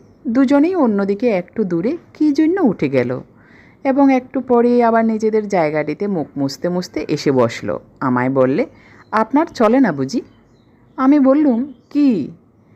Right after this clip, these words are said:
"একটু আধটু, এই শীতের রাতে, নইলে চলে কি করে বলুন? বেশ ভালো মাল।" কেন এদের টিকিটবাবু ডেকেছে ওদিকে, তখন ব্যাপারটা বুঝলুম। ও আমার চলে না শুনে তারা আরও আশ্চর্য হয়ে গেল।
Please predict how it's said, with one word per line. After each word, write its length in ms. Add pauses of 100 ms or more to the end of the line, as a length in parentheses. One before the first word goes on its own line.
(280)
"একটু 320
আধটু, 340 (280)
এই 160
শীতের 440
রাতে, 280 (340)
নইলে 360
চলে 340
কি 160
করে 240
বলুন? 320 (380)
বেশ 320
ভালো 300
মাল।" 280 (760)
কেন 240
এদের 320 (100)
টিকিটবাবু 540
ডেকেছে 480
ওদিকে, 380 (220)
তখন 320
ব্যাপারটা 480
বুঝলুম। 560 (360)
ও 140
আমার 260
চলে 340
না 120
শুনে 280 (120)
তারা 300
আরও 280
আশ্চর্য 520
হয়ে 260
গেল। 260